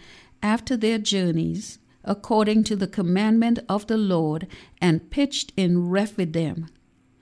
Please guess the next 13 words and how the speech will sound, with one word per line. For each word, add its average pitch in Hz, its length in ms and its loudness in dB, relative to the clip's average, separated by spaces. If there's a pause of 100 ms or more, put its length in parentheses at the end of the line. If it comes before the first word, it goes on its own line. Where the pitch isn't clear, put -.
(320)
And 180 240 2
there 190 220 2
was 170 260 0
no 185 220 4
water 180 880 4
for 175 240 -2
the 151 120 -2
people 190 760 -2 (100)
to 170 140 -4
drink. 156 560 -2 (520)
Watch 120 260 -4
it 240 140 -4
now. 202 320 0